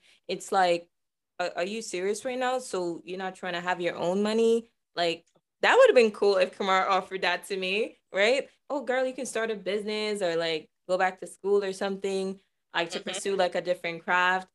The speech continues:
Speaker 1: and I'll pay for it." I'm like, "Sign me up, shorty. What's up?
Speaker 2: Yeah,
Speaker 1: Let me
Speaker 2: right.
Speaker 1: find something. If I, even if I didn't have no idea, I'll figure something out that I would do just so I can pursue something for myself,"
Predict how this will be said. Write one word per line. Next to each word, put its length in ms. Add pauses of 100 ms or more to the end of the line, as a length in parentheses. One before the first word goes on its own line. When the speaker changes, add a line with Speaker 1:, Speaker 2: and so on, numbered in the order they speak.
(140)
Speaker 1:
and 100
I'll 120
pay 240
for 260
it." 300 (360)
I'm 160
like, 200
"Sign 320
me 260
up, 120
shorty. 400
What's 300
up? 280
Speaker 2:
Yeah, 220 (180)
Speaker 1:
Let 100
me 100
Speaker 2:
right. 100
Speaker 1:
find 260
something. 300
If 60
I, 220
even 300
if 140
I 120
didn't 200
have 240
no 240
idea, 480
I'll 200
figure 340
something 480
out 380 (260)
that 140
I 100
would 220
do 240
just 360
so 320
I 160
can 340 (140)
pursue 400
something 420
for 140
myself," 520